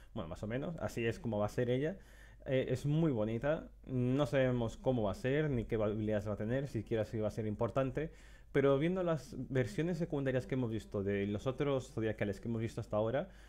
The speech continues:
pues puede ser interesante, ya que tenemos a, a Nila, que era de fuego, la original, y tenemos la versión de verano, que es, eh, de viento, tenemos a,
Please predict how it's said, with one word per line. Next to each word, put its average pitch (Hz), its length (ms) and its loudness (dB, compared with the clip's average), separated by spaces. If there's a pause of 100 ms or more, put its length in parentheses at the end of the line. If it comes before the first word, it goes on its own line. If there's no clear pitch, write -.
(180)
pues 120 180 -2
puede 190 240 0
ser 214 220 0
interesante, 139 580 0
ya 107 160 0
que 113 80 -2
tenemos 127 460 -2
a, 101 240 0 (280)
a 113 320 4
Nila, 131 380 2
que 110 160 0
era 123 320 6
de 117 140 0
fuego, 135 340 0
la 98 80 2
original, 117 500 0
y 117 140 -2
tenemos 101 360 -2
la 98 120 0
versión 98 560 -2 (180)
de 107 160 0
verano, 104 460 0
que 107 240 -2
es, - 240 -6 (300)
eh, 101 400 -2
de 98 80 0
viento, 147 480 0
tenemos 113 420 -4
a, 107 420 2